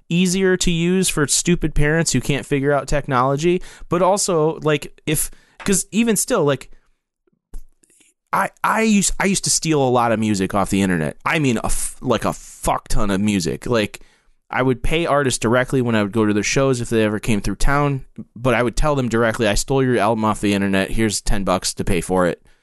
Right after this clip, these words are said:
Whatever they were charging for the C D. <laughs> I would do that all the time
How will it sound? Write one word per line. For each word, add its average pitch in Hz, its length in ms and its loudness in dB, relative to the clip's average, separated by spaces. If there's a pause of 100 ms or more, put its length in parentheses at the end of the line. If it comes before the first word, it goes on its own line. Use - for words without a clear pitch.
(360)
Whatever 131 300 0
they 135 80 2
were 110 120 0
charging 98 340 -2
for 107 120 -4
the 95 100 0
C 90 180 0
D. 71 260 -6
<laughs> - 60 -20
I 110 80 0
would 143 160 0
do 202 160 0
that 101 220 -2 (180)
all 147 160 2
the 139 60 -2
time 107 260 -4